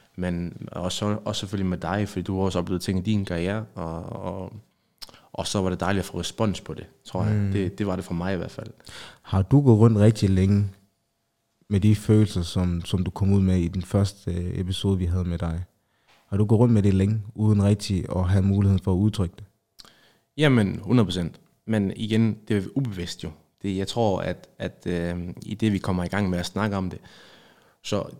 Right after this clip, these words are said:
Speaker 1: så, så når, jo mere vi snakker om det, jo mere kommer det egentlig til udtryk i forhold til, så føler jeg, at jeg har behov for at, at komme ud med alt, og komme ud med de ting, som, som,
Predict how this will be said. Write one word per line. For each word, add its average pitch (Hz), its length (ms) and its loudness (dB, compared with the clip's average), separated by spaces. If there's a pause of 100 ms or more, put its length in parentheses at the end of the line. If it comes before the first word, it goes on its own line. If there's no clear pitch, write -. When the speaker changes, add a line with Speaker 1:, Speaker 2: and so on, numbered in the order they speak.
(120)
Speaker 1:
så, 95 300 -2
så - 220 -8
når, 95 140 -2
jo 92 120 -2
mere 101 240 2
vi 92 100 -2
snakker 104 280 -2
om 90 120 -2
det, - 140 -12
jo 87 80 -4
mere 95 340 0 (240)
kommer 95 200 -6
det 95 60 -4
egentlig 101 160 -2
til 90 100 -6
udtryk 113 280 -4
i 85 60 -12
forhold 90 260 -6
til, - 140 -12
så 110 180 -2 (180)
føler 120 160 0
jeg, 95 60 0
at 90 40 -2
jeg 95 80 -2
har 104 60 0
behov 107 300 0
for 87 460 -4 (100)
at, - 120 -12
at - 80 -10
komme 104 260 -2
ud 120 80 4
med 92 140 -2
alt, 104 260 -8 (440)
og 90 160 -8
komme 110 200 4
ud 117 40 6
med 95 100 4
de 95 60 0
ting, 104 300 0
som, - 280 -6
som, 92 360 -4